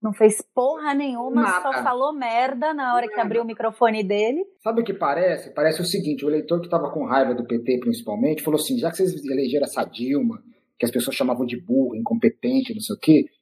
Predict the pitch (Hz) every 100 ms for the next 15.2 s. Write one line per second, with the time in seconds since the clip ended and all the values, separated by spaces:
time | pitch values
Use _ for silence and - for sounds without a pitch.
0 | - 185 208 190 190 156 151 151 139 135
1 | 120 175 160 - 147 139 123 156 160 127
2 | - 139 135 117 117 117 110 156 127 135
3 | 127 120 120 120 - 120 113 113 110 143
4 | 143 - - _ _ _ 147 143 160 160
5 | 170 160 185 175 - 196 170 185 165 165
6 | 147 160 175 - 170 175 160 165 175 131
7 | 117 113 _ _ _ 185 196 - - 190
8 | 202 220 170 170 147 147 143 170 131 165
9 | 170 127 143 135 147 147 156 160 - -
10 | - 190 135 151 180 - - - _ _
11 | _ 156 185 202 190 180 196 170 190 185
12 | 233 185 147 165 131 - _ _ _ _
13 | - - 190 202 214 233 - 220 - 147
14 | 202 - 127 123 151 120 117 160 190 -
15 | -